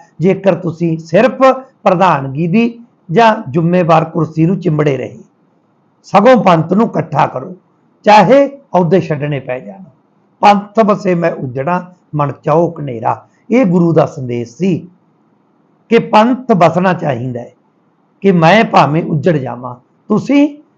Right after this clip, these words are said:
ਤੁਸੀਂ ਆਪ ਵਸਦੇ ਹੋ, ਪੰਥ ਭਾਵੇਂ ਉੱਜੜ ਜਾਵੇ। ਇਸ ਤਰ੍ਹਾਂ ਦੋਸਤੋ ਗੱਲਾਂ ਬਾਤਾਂ ਸੀ। ਦੇਖਦੇ ਹਾਂ, ਅਜੇ ਤੱਕ ਬਿਕਰਮ ਮਜੀਠੀਆ ਨੂੰ ਪੇਸ਼ ਨਹੀਂ ਕੀਤਾ, ਪਤਾ ਲੱਗੂਗਾ ਕਈ ਦਿਨਾਂ ਦਾ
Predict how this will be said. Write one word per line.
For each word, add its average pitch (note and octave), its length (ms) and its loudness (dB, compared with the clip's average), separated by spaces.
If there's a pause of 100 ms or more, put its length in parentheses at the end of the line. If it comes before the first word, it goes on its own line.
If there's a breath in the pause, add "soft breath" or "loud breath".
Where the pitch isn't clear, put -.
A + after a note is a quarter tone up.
(140)
ਤੁਸੀਂ F#3+ 320 0
ਆਪ D#3+ 280 4
ਵਸਦੇ C#3 480 -2
ਹੋ, B3 320 -2 (140)
ਪੰਥ G3 260 0
ਭਾਵੇਂ C3+ 380 -8
ਉੱਜੜ B2 260 -12
ਜਾਵੇ। G#3 320 -20 (500)
ਇਸ A#3+ 140 2
ਤਰ੍ਹਾਂ F#3+ 300 0
ਦੋਸਤੋ C#3 580 -6 (640)
ਗੱਲਾਂ D#3+ 280 4
ਬਾਤਾਂ G#3+ 300 4
ਸੀ। G#3+ 320 -2 (340)
ਦੇਖਦੇ G3 500 2
ਹਾਂ, G#3+ 180 -2
ਅਜੇ A#3 200 2
ਤੱਕ F3 640 2 (240)
ਬਿਕਰਮ G3 480 0
ਮਜੀਠੀਆ E3+ 480 -2
ਨੂੰ D#3 120 -4
ਪੇਸ਼ D3+ 420 -4
ਨਹੀਂ D#3+ 280 -8
ਕੀਤਾ, C#3 540 -4 (920)
ਪਤਾ A3 260 4
ਲੱਗੂਗਾ F#3 420 2
ਕਈ E3 280 2
ਦਿਨਾਂ C#3+ 280 -2
ਦਾ C3 340 -2